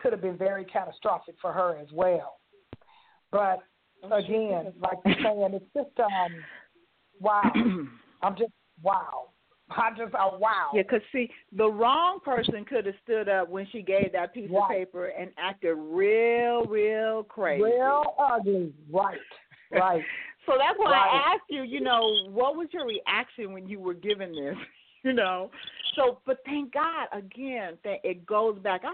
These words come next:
Speaker 2: promise you, you cannot walk this or live in this world, in this day and age, especially in this day and age,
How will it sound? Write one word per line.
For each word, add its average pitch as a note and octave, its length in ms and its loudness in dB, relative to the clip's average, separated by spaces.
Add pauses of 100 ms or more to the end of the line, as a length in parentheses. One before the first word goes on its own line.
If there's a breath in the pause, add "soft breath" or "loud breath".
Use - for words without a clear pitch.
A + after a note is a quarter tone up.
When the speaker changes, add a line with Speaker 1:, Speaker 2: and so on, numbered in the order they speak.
(100)
Speaker 2:
promise A3 300 -2
you, F#3 80 -10
you B3 260 0
cannot G3+ 440 -2
walk G#3+ 340 0
this G#3 180 -2 (300)
or F#3 180 4
live B3+ 340 2 (340 loud breath)
in E4 260 -4
this B3+ 160 0 (160)
world, G3+ 460 -2
in G3+ 240 -8
this E4+ 180 -4 (180)
day F3 240 -8
and D#3+ 160 -10
age, C#3+ 320 -6 (240)
especially A3 1040 -2 (300 loud breath)
in G3 160 -4
this A3+ 180 2 (100)
day F3+ 200 -2
and E3 120 -4
age, D#3 360 -2